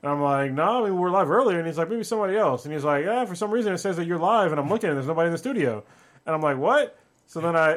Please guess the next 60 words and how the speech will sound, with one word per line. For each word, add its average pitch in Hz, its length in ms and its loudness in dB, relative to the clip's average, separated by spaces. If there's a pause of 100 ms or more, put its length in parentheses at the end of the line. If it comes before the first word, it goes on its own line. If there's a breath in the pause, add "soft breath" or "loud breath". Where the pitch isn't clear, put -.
I, 180 200 -2
I'm, 202 140 -2
I'm 214 180 -2
in 254 60 0
the 220 80 2
studio, 226 200 0
but 156 160 2
I 156 60 -4
turn 196 180 -4
the, 135 240 -2
the 139 120 -8
camera 165 260 -2
away 139 80 2
from 135 180 -6
me, 139 160 -2
like, 113 140 -4
when 117 140 -6
I'm 110 80 -8
just 117 140 -10
sitting 139 180 -6
here, 156 340 -8
like, 117 160 -10
'cause 123 120 -8
I, 151 80 -2
I 139 100 -4
work 139 340 0
in 135 80 -8
this 117 180 -8
workspace. 139 720 -8
<laughs> - 40 -20 (540 soft breath)
And, 131 220 -6
uh, 123 300 -2
yeah, 180 200 0
sure 180 160 -4
enough, 175 240 0
I 139 140 -2
kept 156 240 -4
the - 40 -12
podcast 151 480 -2
on 151 300 -2
for, 139 120 -8
like, 123 320 -4 (540 soft breath)
two 160 220 -2
hours, 156 420 2
like, 135 160 -4
streaming. 170 480 -6 (440 soft breath)
And 143 140 -4
I 147 120 4
was, 143 160 0
and 117 180 -6
then 160 320 -2
it's - 200 -6
funny 196 200 -2
thing 175 120 -4
is, 156 120 -2
after 156 200 0
I - 20 2
turned 151 220 -6
it 127 40 -2
off, 147 380 2